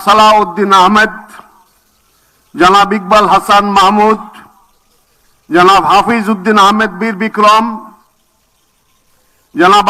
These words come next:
আবু জাফর মোহাম্মদ জাহিদ হোসেন, ডক্টর খলিলুর রহমান, জনাব আব্দুল আওয়াল মিন্টু, কাজী শাহ মোফাজ্জল হোসেন কায়কোবাদ,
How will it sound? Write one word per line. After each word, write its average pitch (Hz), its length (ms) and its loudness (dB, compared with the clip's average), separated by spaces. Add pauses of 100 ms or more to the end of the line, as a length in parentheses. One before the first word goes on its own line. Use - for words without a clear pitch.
(120)
আবু 214 140 -2 (100)
জাফর 220 380 0
মোহাম্মদ 220 360 0
জাহিদ 196 380 0
হোসেন, 220 320 -2 (2000)
ডক্টর 208 420 -2 (120)
খলিলুর 226 460 0 (140)
রহমান, 214 460 2 (1500)
জনাব 202 340 2
আব্দুল 226 400 -2
আওয়াল 208 300 0 (120)
মিন্টু, 247 380 0 (2250)
কাজী 208 360 0 (120)
শাহ 220 200 2 (160)
মোফাজ্জল 214 540 0
হোসেন 214 240 -6 (140)
কায়কোবাদ, 208 580 0